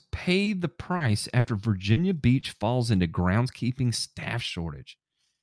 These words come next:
If you live in Virginia Beach, you might have noticed your neighborhood park is becoming overgrown with grass and weeds, or maybe it is already. The weeds at Sawyer Lakes Estate Park were knee-high, and that upset the residents.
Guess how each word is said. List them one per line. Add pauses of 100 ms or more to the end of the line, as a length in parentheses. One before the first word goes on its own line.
(280)
If
you
live
in
Virginia
Beach,
you
might
have
noticed
your
neighborhood
park
is
becoming
overgrown
with
grass
and
weeds,
or
maybe
it
is
already. (560)
The
weeds
at
Sawyer
Lakes
Estate
Park
were
knee-high,
and
that
upset
the
residents.